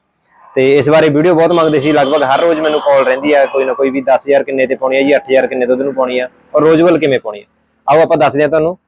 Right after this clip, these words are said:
ਕਰਦੇ ਹਾਂ ਸ਼ੁਰੂ। ਆਪਾਂ ਇਹ ਅੱਠ ਹਜ਼ਾਰ ਫੀਟ ਤੋਂ ਪਹਿਲਾਂ ਸ਼ੁਰੂ ਕਰਦੇ ਹਾਂ।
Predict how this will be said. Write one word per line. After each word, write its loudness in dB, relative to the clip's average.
ਕਰਦੇ 0
ਹਾਂ -2
ਸ਼ੁਰੂ। -10
ਆਪਾਂ 2
ਇਹ 4
ਅੱਠ 0
ਹਜ਼ਾਰ 4
ਫੀਟ 0
ਤੋਂ 0
ਪਹਿਲਾਂ 2
ਸ਼ੁਰੂ -2
ਕਰਦੇ 0
ਹਾਂ। -2